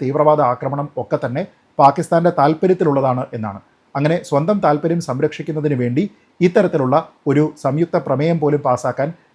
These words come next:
യാതൊരു വിധത്തിലുള്ള സങ്കോചവും ഉളുപ്പുമില്ലാത്ത മനുഷ്യരാണ് പാകിസ്ഥാൻ ഭരിക്കുന്നത് എന്നുള്ളതാണ് ഏറ്റവും സങ്കടകരമായിട്ടുള്ള കാര്യം. എന്തായാലും ഈ രണ്ട് കാര്യങ്ങൾ, അതിലേറ്റവും വിശിഷ്യ പാകിസ്ഥാന്റെ ഉപപ്രധാനമന്ത്രിയുടെ സ്റ്റേറ്റ്മെന്റും ഇനി പാകിസ്ഥാന്റെ സെനറ്റിന്റെ സംയുക്ത പ്രസ്താവനയും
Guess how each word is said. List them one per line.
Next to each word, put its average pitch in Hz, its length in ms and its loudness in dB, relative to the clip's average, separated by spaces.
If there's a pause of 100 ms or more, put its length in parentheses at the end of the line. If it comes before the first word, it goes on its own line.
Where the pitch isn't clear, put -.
(140)
യാതൊരു 170 320 4
വിധത്തിലുള്ള 147 340 -2 (100)
സങ്കോചവും 147 460 2 (340)
ഉളുപ്പുമില്ലാത്ത 156 640 2
മനുഷ്യരാണ് 127 480 -4 (400)
പാകിസ്ഥാൻ 156 400 2 (120)
ഭരിക്കുന്നത് 147 460 0 (140)
എന്നുള്ളതാണ് 123 420 -2 (360)
ഏറ്റവും 156 240 0 (100)
സങ്കടകരമായിട്ടുള്ള 131 800 2
കാര്യം. 104 200 -10 (680)
എന്തായാലും 175 380 6 (320)
ഈ 202 120 8
രണ്ട് 170 240 6
കാര്യങ്ങൾ, 107 280 2 (160)
അതിലേറ്റവും 147 480 2
വിശിഷ്യ 160 280 -2 (420)
പാകിസ്ഥാന്റെ 156 500 2 (160)
ഉപപ്രധാനമന്ത്രിയുടെ 151 760 0
സ്റ്റേറ്റ്മെന്റും 135 460 -2 (360)
ഇനി 160 180 4
പാകിസ്ഥാന്റെ 156 520 2 (180)
സെനറ്റിന്റെ 160 500 0
സംയുക്ത 151 380 -4
പ്രസ്താവനയും 147 540 0